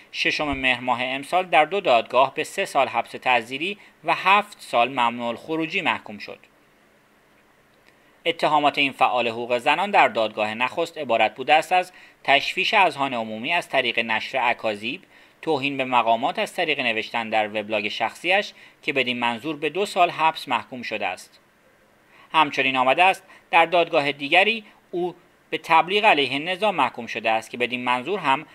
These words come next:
حد اکثر حکم را، یعنی یک سال حبس تعزیری، دریافت کرده است. فرشته شیرازی در این دادگاه‌ها از داشتن وکیل محروم بوده است. اجرای حکم سه سال حبس مهدی فرحی شاندیز، معلم و فعال کارگری.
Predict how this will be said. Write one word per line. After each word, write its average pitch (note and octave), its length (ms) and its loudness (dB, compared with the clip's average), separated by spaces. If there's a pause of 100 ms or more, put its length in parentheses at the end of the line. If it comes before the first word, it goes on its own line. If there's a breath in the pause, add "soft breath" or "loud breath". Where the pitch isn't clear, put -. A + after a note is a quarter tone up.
(100)
حد C3+ 260 2
اکثر C3 340 4
حکم D#3+ 380 -2
را، A#2+ 240 4 (220 loud breath)
یعنی C3+ 200 0
یک G3 240 -2
سال G3+ 220 0
حبس D3+ 240 0
تعزیری، E3+ 560 0
دریافت A2 400 2
کرده G2+ 280 -4
است. - 320 -14 (480 soft breath)
فرشته C3+ 440 0
شیرازی C3 640 -2 (220 loud breath)
در C#3 120 4
این C3+ 120 -2
دادگاه‌ها C3+ 540 2
از C#3 180 2
داشتن A2 500 -4
وکیل C#3 380 -4
محروم D3 400 -2
بوده G2+ 180 -8
است. - 360 -14 (920)
اجرای F#3+ 400 2
حکم G3 340 -2
سه A#3 220 -4
سال G3 240 2
حبس E3+ 320 2
مهدی B2 520 -2
فرحی A2+ 460 2
شاندیز، D#3 600 -4
معلم C3 520 2
و C3 80 4
فعال A2+ 460 0
کارگری. C3+ 600 4